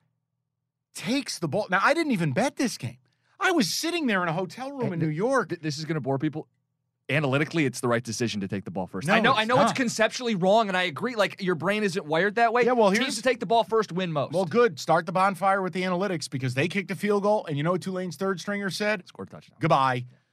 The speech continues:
Speaker 1: Um, but they beat Houston. They beat Duke. Is Duke any good? I don't think so. Like,
Speaker 2: Is T C U any good?
Speaker 1: Yes. I,
Speaker 2: I love
Speaker 1: hold
Speaker 2: how
Speaker 1: on.
Speaker 2: invested you are in this game.
Speaker 1: Hold
Speaker 2: I
Speaker 1: on.
Speaker 2: just, I'm having
Speaker 1: Hold
Speaker 2: fun
Speaker 1: on.
Speaker 2: with this. This is
Speaker 1: Preseason, I told you.
Speaker 2: You were. You,
Speaker 1: T C U,
Speaker 2: truth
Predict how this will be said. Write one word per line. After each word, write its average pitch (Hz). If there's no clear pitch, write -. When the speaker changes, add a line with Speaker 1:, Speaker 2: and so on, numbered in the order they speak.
Speaker 1:
Um, 147
but 160
they 143
beat 131
Houston. 170
They 101
beat 92
Duke. 175
Is 87
Duke 127
any 175
good? 190
I -
don't 123
think 156
so. 139
Like, 156
Speaker 2:
Is -
T 123
C 123
U 120
any 117
good? 113
Speaker 1:
Yes. -
I, 196
Speaker 2:
I 190
love 233
Speaker 1:
hold -
Speaker 2:
how 220
Speaker 1:
on. 214
Speaker 2:
invested 185
you 160
are 147
in 135
this 127
game. 139
Speaker 1:
Hold 349
Speaker 2:
I 226
Speaker 1:
on. 175
Speaker 2:
just, 208
I'm 190
having 226
Speaker 1:
Hold 349
Speaker 2:
fun 190
Speaker 1:
on. 143
Speaker 2:
with 127
this. 113
This 294
is 139
Speaker 1:
Preseason, 226
I 165
told 180
you. 175
Speaker 2:
You 220
were. 208
You, 202
Speaker 1:
T 185
C 262
U, 190
Speaker 2:
truth 190